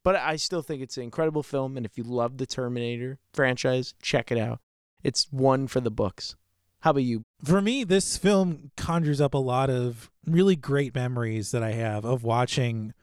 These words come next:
Speaker 1: Mm-hmm.
Speaker 2: movies like this with my dad and kinda really instilling this love of science fiction for me at a very young age. And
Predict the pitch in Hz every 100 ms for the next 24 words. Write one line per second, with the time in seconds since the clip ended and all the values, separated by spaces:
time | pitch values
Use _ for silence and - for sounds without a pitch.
0 | _ _ _ _ 127 143 147 139 127 123
1 | - 131 113 123 131 - 117 113 110 110
2 | 101 - - _ _ _ 143 127 123 123
3 | 107 175 175 156 135 151 185 170 160 147
4 | 143 - 151 151 139 131 - 143 131 -
5 | 131 131 127 123 113 _ _ _ - -
6 | 180 165 - 160 - 139 127 139 127 120
7 | 120 143 147 131 123 120 110 95 - -
8 | - _ _ _ - 135 127 123 117